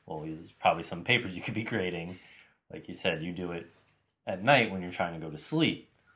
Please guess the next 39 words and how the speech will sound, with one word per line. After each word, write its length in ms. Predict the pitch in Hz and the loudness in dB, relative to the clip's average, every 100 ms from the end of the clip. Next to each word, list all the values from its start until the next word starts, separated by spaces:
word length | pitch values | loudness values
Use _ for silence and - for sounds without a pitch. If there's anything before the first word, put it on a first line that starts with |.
| _ _ _ _ _ | _ _ _ _ _
So 280 | - 82 78 | -8 -6 -6
maybe 220 | 80 80 78 | -8 -6 -6
you 60 | |
should 180 | 76 - | -6 -6
have, 280 | 85 80 76 _ _ | -2 -2 -4 _ _
you 80 | - | -2
know, 180 | 92 80 | 0 2
eleven 260 | 90 110 113 | 10 10 10
o'clock 360 | 98 95 80 - | 6 6 6 0
or 100 | 82 | -4
ten 160 | 131 | -2
o'clock, 280 | 113 98 - | 0 0 0
whatever 240 | 110 113 110 | 2 4 4
it 80 | |
is, 300 | 104 85 - - _ - | 0 -2 -6 -12 _ -4
set 300 | - 104 185 | 2 2 2
a 40 | |
time. 440 | - 107 80 78 78 _ _ - | 2 2 2 -2 -10 _ _ -14
Say, 300 | - 85 85 | -8 -6 -6
you 60 | |
know, 100 | 85 | -4
"I 80 | 80 | -4
don't 240 | 80 92 98 | 0 0 0
want 240 | 95 92 | 0 0
any 120 | 92 | -2
social 340 | 92 110 101 104 | -2 -2 -2 -2
media, 240 | 98 98 | 0 -2
you 100 | 95 | -2
know, 280 | 87 80 82 _ _ _ _ | -4 -6 -10 _ _ _ _
not 220 | 107 95 95 | 0 2 4
on 60 | |
my 100 | 90 | 0
phone, 580 | 90 165 170 170 160 151 | 4 4 6 4 2 0
T 140 | - 127 | 0 2
V's 240 | 143 135 | 4 6
off," 340 | 131 123 117 - | 10 10 10 2
whatever 320 | 101 92 87 | 0 0 -2
it 60 | |
is. 340 | 82 - - | -6 -8 -12